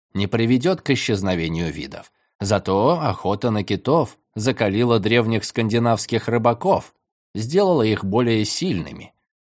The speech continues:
Тебе надо это понять, моя маленькая Сара". Друзья считали Амундсена типичным норвежцем, жестким и холодным, но только маленькой Саре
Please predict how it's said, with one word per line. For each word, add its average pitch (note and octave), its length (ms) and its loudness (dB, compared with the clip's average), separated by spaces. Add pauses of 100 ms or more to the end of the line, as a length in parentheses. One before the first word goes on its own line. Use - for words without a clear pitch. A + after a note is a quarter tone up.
(120)
Тебе F#2+ 360 -2
надо F2+ 280 2
это F2 220 0
понять, F#2 580 0 (220)
моя E2+ 280 -8
маленькая E2 600 -4
Сара". - 400 -8 (800)
Друзья A#2+ 800 2
считали E3 560 0
Амундсена C3 600 0
типичным A2 580 -2
норвежцем, A#2+ 680 0 (280)
жестким G#2 640 0
и G#2 60 2
холодным, A#2+ 580 0 (260)
но A2 140 0
только D#3+ 460 2
маленькой B2 540 2
Саре - 460 0